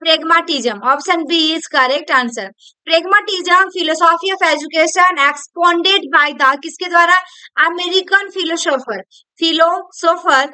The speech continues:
विलियम जेम्स and जॉन डेवरी, जॉन डेवरी। नेक्स्ट क्वेश्चन देखिएगा, who stated education is not a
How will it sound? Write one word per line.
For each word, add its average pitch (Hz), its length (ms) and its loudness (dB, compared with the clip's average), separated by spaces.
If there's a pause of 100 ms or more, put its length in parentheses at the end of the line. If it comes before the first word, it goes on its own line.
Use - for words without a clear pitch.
(380)
विलियम 349 520 2 (100)
जेम्स 330 480 0
and 311 120 0 (140)
जॉन 269 340 0 (300)
डेवरी, 226 420 2 (360)
जॉन 285 420 0 (120)
डेवरी। 233 440 0 (340)
नेक्स्ट 359 320 -2
क्वेश्चन 370 300 -2
देखिएगा, 320 420 2 (420)
who 339 160 2 (240)
stated 349 460 -4
education 320 680 0
is 294 140 -2 (220)
not - 240 4 (140)
a 330 100 6